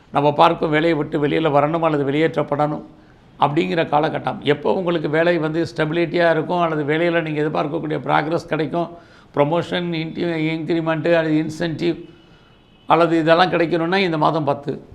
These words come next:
ஆவணி மாதம் பத்தாம் தேதிக்கு அப்புறம் உங்க வேலையில என்னென்ன எதிர்பார்க்குறீங்களோ கிடைக்கும். நல்ல பெண் வேலையாட்கள் கிடைப்பார்கள். இந்த காலத்துல லோன் அப்ளை பண்ணியிருந்தீங்கன்னா கிடைக்கும்.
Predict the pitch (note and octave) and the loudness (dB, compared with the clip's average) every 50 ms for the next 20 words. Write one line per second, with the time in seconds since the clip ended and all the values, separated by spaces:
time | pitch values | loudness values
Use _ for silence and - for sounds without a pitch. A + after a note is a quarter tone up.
0 | - - C#3+ D#3 F3 - F#3+ F3 F3 E3+ E3 D3+ D#3 C#3 C#3+ C#3+ D3 - F3 E3+ | -2 2 2 2 2 2 0 -4 -2 -2 0 0 0 -2 -2 -2 -2 0 -2 0
1 | D#3 D#3 D3+ D3 C3 D3 C3 - - F3 F3 E3+ D#3 D3 C3+ D3 D3 D#3 D3+ D3 | 0 -2 -2 -2 -2 -4 -4 -4 -4 -4 -4 -4 -4 -4 -2 -2 -2 -2 -2 -2
2 | D3+ D3 C#3 C#3+ E3+ F3+ F3+ F#3+ G3 F3+ E3 D#3 D3+ D#3+ D3+ C#3 C#3+ C#3+ D3 D3 | -2 -4 -4 -4 -6 -6 -6 -4 -4 -2 -2 -2 -2 -4 -4 -4 -4 -6 -4 -4
3 | D3 B2+ - C#3+ C#3+ C3+ B2+ - - - - - - - - - _ - - - | -4 -4 -4 -4 -6 -6 -4 -8 -10 -10 -12 -20 -20 -20 -20 -20 _ -20 -20 -20
4 | - - - - C#3 D#3+ F3 D#3+ D3+ D3 D3+ F3+ E3+ D#3+ D3 D#3+ D#3 D3 D3+ - | -20 -8 -4 -2 0 0 0 2 0 -2 -2 2 0 2 2 2 0 0 -2 -4
5 | D#3 D3+ - D3 C#3+ C#3+ D#3 D3 C#3 C3+ D#3 - - - - - - - - - | -4 -2 -2 -4 -4 -2 -2 -4 -2 -2 -4 -6 -8 -12 -20 -20 -20 -20 -20 -20
6 | _ - D3 D3 C#3 D3 E3 D#3+ F3 E3 D3+ D3+ D#3+ F3 F#3+ F#3+ E3+ D3 D#3 E3 | _ -4 -2 0 0 0 0 2 2 2 4 4 4 4 4 2 2 2 4 2
7 | E3+ D3 C#3+ D3 D3+ D#3 D3+ D3+ D3 D3 D3 D#3+ D3 D3 C#3 D3 C3+ C#3+ D#3 D#3+ | 2 2 0 -4 -4 -4 -4 -4 -4 -4 -4 -4 -4 -4 -4 -4 -2 -2 -6 -6
8 | - - | -8 -10